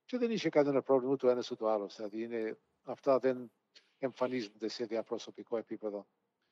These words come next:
Έχουμε αρκε-, ε, έχουμε κάποιους μαθητές από το Ισραήλ εδώ πέρα, οι οποίοι μας διευκρινίζουν ξεκάθαρα από την αρχή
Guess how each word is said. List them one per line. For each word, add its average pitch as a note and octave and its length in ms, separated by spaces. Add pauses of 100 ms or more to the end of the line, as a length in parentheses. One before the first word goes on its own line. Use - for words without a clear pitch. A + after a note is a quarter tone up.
(360)
Έχουμε F#3 400
αρκε-, D#3 360
ε, D#3+ 160
έχουμε E3+ 400
κάποιους D3 400
μαθητές C3 520
από B2 140
το B2+ 80
Ισραήλ A#2+ 360
εδώ G#2 160
πέρα, A2+ 360 (960)
οι C#3 120
οποίοι C#3 340
μας C3 200
διευκρινίζουν A#2+ 920
ξεκάθαρα A#2 600
από A2 140
την A2 160
αρχή A2+ 460